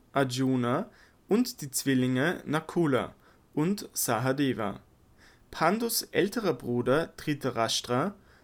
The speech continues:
hatte einhundert Söhne, von denen der älteste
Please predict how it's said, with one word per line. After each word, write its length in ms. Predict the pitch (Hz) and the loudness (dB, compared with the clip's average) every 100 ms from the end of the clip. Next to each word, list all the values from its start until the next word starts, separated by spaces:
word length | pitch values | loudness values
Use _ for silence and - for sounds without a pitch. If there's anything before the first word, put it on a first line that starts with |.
| - | -2
hatte 360 | 135 120 - | 0 0 0
einhundert 520 | 135 180 165 127 127 139 | 2 2 0 0 0 0
Söhne, 500 | - 143 123 80 - _ _ - - | 2 2 2 -2 -8 _ _ -20 -10
von 180 | - 170 | -2 2
denen 280 | 208 233 185 | 2 2 2
der 120 | - | 2
älteste 640 | 117 120 113 - 156 175 | 2 2 -2 -2 2 2